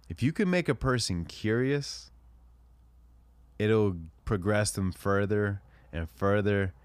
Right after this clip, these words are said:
and further and further until finally they just order whatever you want them to order. If you can just literally create something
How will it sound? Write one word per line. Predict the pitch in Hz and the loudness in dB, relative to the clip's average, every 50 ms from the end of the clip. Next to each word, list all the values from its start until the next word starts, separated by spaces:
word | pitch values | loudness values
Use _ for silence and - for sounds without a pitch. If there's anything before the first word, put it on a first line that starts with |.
| - - | -16 -10
and | - 85 85 | -8 -8 -8
further | - - - - 110 110 110 110 107 104 107 101 101 101 98 95 - - - - - | -8 -6 -2 2 2 4 4 4 4 2 2 2 2 2 0 -2 -6 -10 -20 -14 -8
and | 85 90 87 | -6 -6 -6
further | - - - 101 101 101 101 98 98 | -4 -2 0 2 2 4 2 2 2
until | 90 87 90 90 - - 92 85 80 - - | 0 0 -2 -4 -4 -4 -4 -4 -6 -6 -4
finally | 90 95 98 101 104 104 104 104 104 | -2 0 0 0 0 0 0 0 0
they | 92 85 87 85 | 0 0 -2 -2
just | 73 73 76 - - | -2 -4 -8 -10 -10
order | - 80 92 98 92 95 98 95 | -6 -4 -2 -2 0 0 0 0
whatever | 85 80 76 76 80 85 85 76 85 82 | 0 -2 -2 -2 -2 -2 -2 -2 -4 -2
you | 82 87 90 85 78 | -2 -2 -2 -4 -4
want | 69 69 - - - | -6 -8 -8 -10 -12
them | - 64 65 - | -12 -12 -12 -10
to | - 53 | -12 -12
order. | - 50 50 50 - 50 - - - | -12 -12 -12 -12 -12 -14 -14 -16 -14
If | - 98 | -8 -6
you | 107 123 139 143 | -4 -2 -2 -2
can | 147 147 139 117 | -4 -4 -2 -2
just | 98 101 95 90 - - - | 0 0 0 -2 -2 -4 -6
literally | 87 101 110 117 117 113 113 110 98 85 - - - - - - - - - - - | -4 -4 -2 -2 0 0 0 0 -2 -4 -6 -14 -20 -20 -20 -20 -20 -20 -20 -20 -18
create | - - - 110 107 107 107 110 107 101 95 90 82 - - - - - _ - - - - - - - | -16 -10 -6 -4 -2 -2 0 0 0 2 0 0 -2 -4 -8 -14 -20 -20 _ -20 -20 -20 -20 -20 -20 -16
something | - - - - 87 85 80 73 - 73 71 65 67 71 | -10 -6 -4 -2 -2 -2 -2 -4 -4 -4 -6 -6 -6 -8